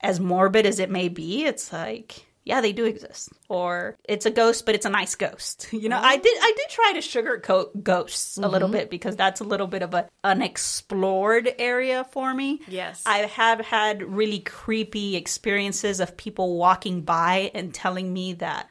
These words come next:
Speaker 1: like, just weird comments. I remember as a sixteen-year-old, no, maybe I was seventeen, and we were walking on the Third Street Promenade,
Speaker 2: Mm-hmm.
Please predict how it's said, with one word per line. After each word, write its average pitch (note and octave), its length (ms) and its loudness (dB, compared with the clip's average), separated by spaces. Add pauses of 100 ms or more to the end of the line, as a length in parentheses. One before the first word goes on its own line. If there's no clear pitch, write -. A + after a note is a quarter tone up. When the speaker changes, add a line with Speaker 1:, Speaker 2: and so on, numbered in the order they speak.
Speaker 1:
like, A3+ 140 2
just F4+ 220 0
weird A#3+ 380 0
comments. - 640 -6 (120)
I A3 80 2
remember B3 420 2
as A3+ 180 0
a A3+ 60 -4
sixteen-year-old, A3+ 1300 0
no, C#4+ 420 -2 (300)
maybe E4+ 240 -2
I - 20 4
was A3 180 0
seventeen, - 640 -8 (220)
and F#3+ 640 0 (340)
we A3+ 140 -2
were G3+ 140 4
walking G#3 280 2
on A#3 80 -4
the G3+ 60 -8
Third G3 220 -2
Street C4 180 -4
Promenade, F3 520 0 (180)
Speaker 2:
Mm-hmm. F3+ 300 -10